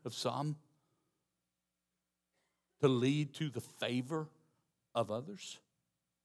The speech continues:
But here, there's a redeemer. I mean, she goes out and Ru-, uh, Boaz, when he comes back in, he,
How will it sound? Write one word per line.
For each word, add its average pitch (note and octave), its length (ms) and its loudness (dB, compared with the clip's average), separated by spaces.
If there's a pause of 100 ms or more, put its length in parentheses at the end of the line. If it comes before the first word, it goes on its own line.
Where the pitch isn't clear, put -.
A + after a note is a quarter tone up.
(3000)
But A#2 140 0
here, D#3 500 2
there's C#3 240 2
a D#3 140 4 (480)
redeemer. D3 520 2 (1800)
I - 40 2
mean, C#3+ 100 8
she D3+ 140 2
goes D#3+ 320 6
out D#3+ 260 10
and B2+ 160 4 (240)
Ru-, D3+ 460 8
uh, B2 220 8
Boaz, D#3+ 540 10
when D3+ 140 8
he C3+ 60 8
comes D#3 320 6
back C#3 280 4
in, E3+ 300 4
he, E3 240 2